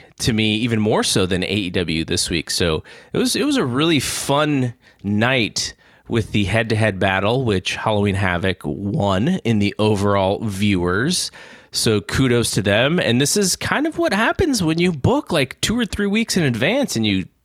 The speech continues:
just hype things up and people are kind of excited. I'm sure the Halloween Havoc branding of the show and the wackiness that came with it, I'm sure that got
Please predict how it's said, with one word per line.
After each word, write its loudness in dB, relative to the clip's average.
just 0
hype -2
things 0
up 0
and -2
people 0
are -2
kind -2
of -2
excited. -2
I'm 0
sure 0
the 0
Halloween 0
Havoc -2
branding 0
of -4
the -2
show 0
and 0
the 0
wackiness 0
that -2
came -2
with -4
it, -2
I'm 0
sure 0
that 0
got 0